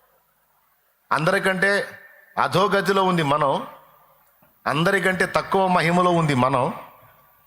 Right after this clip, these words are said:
పరమగీతంలో చెప్పబడిన నల్లపిల్ల మనం. అంటే మనం నల్లపిల్ల అంటే అందరూ తెల్ల పిల్లలని అర్థం.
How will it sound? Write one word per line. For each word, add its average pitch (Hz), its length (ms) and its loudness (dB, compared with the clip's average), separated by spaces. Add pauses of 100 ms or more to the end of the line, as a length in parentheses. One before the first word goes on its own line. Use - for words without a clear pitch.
(180)
పరమగీతంలో 190 680 0
చెప్పబడిన 175 580 0
నల్లపిల్ల 165 600 0
మనం. 120 380 0 (1080)
అంటే 151 160 0
మనం 160 300 2
నల్లపిల్ల 175 460 2
అంటే 175 140 0
అందరూ 165 200 0
తెల్ల 147 280 0
పిల్లలని 135 420 0
అర్థం. 82 240 -6